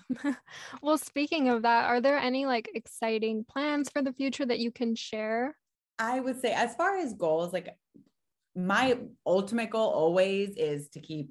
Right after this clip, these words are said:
Speaker 2: everybody working <laughs> that we have on payroll. I'm just like, I just want everybody to have a job and be working, you know, as full-time as possible. Um, so, like, just initially just, you know, keeping this train chugging along in any capacity and keeping food on tables. That is, like,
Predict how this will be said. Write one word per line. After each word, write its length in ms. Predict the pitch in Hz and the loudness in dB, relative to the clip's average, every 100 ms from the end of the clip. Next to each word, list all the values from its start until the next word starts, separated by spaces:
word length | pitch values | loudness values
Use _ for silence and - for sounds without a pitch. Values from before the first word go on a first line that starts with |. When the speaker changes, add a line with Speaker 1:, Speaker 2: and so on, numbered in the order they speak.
| _ | _
Speaker 2:
everybody 460 | - 160 165 165 170 | 0 2 4 4 2
working 680 | 156 147 147 131 151 226 208 | 2 0 0 -2 2 2 4
<laughs> 40 | |
that 180 | 214 214 | 2 4
we 140 | 254 | 4
have 180 | 208 185 | 4 4
on 160 | 190 175 | -2 -2
payroll. 400 | 170 151 139 135 | -4 -4 -4 -6
I'm 220 | 113 156 | -6 -6
just 200 | 165 170 | -6 0
like, 220 | 143 143 - | -2 -2 -2
I 80 | 247 | -4
just 100 | 240 | -4
want 160 | 170 - - | -8 -8 -4
everybody 480 | 285 294 269 254 220 | -2 0 2 2 2
to 240 | 185 175 - - - | 2 0 -6 -20 -10
have 180 | - 254 | 0 2
a 60 | 226 | 2
job 280 | 214 185 | 2 2
and 100 | 175 | 0
be 120 | 185 180 | -4 -2
working, 560 | 170 165 165 156 147 | -2 -2 -4 -6 -4
you 100 | 147 | -2
know, 260 | 139 135 - - | -2 -4 -8 0
as 220 | 180 190 | 0 0
full-time 440 | 180 170 175 147 147 | -2 -2 -2 -4 -2
as 200 | 156 156 | -4 -4
possible. 680 | 151 151 147 143 139 139 143 - - _ - | -6 -6 -6 -4 -2 -2 -6 -20 -20 _ -2
Um, 580 | 160 135 131 131 - - | 0 0 -2 -4 -8 -6
so, 80 | - | 0
like, 260 | 165 143 147 | 2 2 0
just 300 | 160 156 - _ _ _ - | -4 -6 -18 _ _ _ -4
initially 640 | 165 175 208 254 254 277 254 | 0 2 2 2 2 2 0
just, 240 | 170 160 - | -2 -6 -4
you 80 | 156 | -2
know, 120 | 135 | -2
keeping 340 | 135 208 180 | -2 -4 -2
this 180 | 165 165 | -2 -4
train 460 | - 170 151 143 143 _ | -4 -2 0 0 -2 _
chugging 360 | - 165 156 | -2 0 0
along 480 | 139 143 151 139 139 | -2 0 0 0 -2
in 60 | 143 | -4
any 260 | 156 160 | -4 -4
capacity 800 | 156 151 147 143 156 202 226 247 | -4 -4 -2 -2 -4 -4 -2 -2
and 280 | 208 143 139 | -2 -2 -4
keeping 460 | - 208 202 160 151 | -2 -2 -2 -8 -6
food 180 | 170 170 | -2 2
on 180 | 156 156 | 0 0
tables. 540 | 165 175 196 208 208 | -2 -2 -4 -6 -6
That 240 | 170 156 156 | -2 0 0
is, 180 | 147 147 | -2 -2
like, 300 | 143 135 - | -4 -4 -8